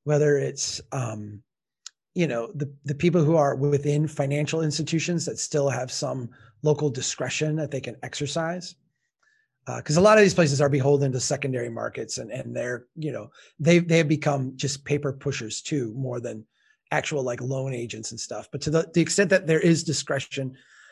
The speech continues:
um, I, I think we need to do everything we can to create a,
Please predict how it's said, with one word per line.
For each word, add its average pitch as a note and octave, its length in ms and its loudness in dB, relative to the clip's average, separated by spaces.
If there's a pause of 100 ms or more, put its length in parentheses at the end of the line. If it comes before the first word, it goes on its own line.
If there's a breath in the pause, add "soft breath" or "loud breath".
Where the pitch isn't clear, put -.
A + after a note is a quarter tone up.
(240 soft breath)
um, C#3 320 2 (480)
I, - 140 2
I G3+ 140 6
think A#3 220 0
we F#3+ 140 8
need F3 180 4
to D#3 80 0
do D#3 220 4
everything E3 500 4
we C#3+ 140 0
can D#3 360 0
to C#3 100 -4
create C3+ 760 -2 (720)
a, C#3 520 4